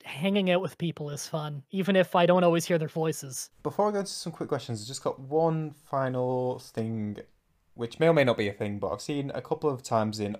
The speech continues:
Speaker 2: uh, older videos, which I, um, say might not be a thing now, but goal setting. I saw a video where, I believe I have this correct, but, uh, correct me if I am,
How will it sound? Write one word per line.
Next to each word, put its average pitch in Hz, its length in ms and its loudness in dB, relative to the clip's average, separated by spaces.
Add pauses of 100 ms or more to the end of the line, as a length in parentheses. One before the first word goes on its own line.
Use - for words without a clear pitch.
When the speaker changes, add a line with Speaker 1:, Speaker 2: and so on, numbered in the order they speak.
(160)
Speaker 2:
uh, 113 120 2
older 120 240 2
videos, 95 380 -4
which 101 160 -14
I, 95 240 -2 (120)
um, 95 220 -10
say 98 160 -6
might 92 160 -4
not 90 100 -10
be 98 80 -8
a 92 40 -14
thing 98 160 -10
now, 95 260 -8
but 92 220 -6 (560)
goal 123 260 6
setting. 98 720 -4 (440)
I - 60 -8
saw 160 280 6
a 151 60 2
video 135 300 0
where, 104 580 4 (200)
I 117 60 4
believe 120 240 2
I 101 280 4
have 92 180 -2
this - 180 -12
correct, - 300 -8
but, - 300 -6
uh, 95 180 -2
correct 101 220 -6
me 98 60 -10
if 101 80 -14
I 95 120 -8
am, 95 260 -10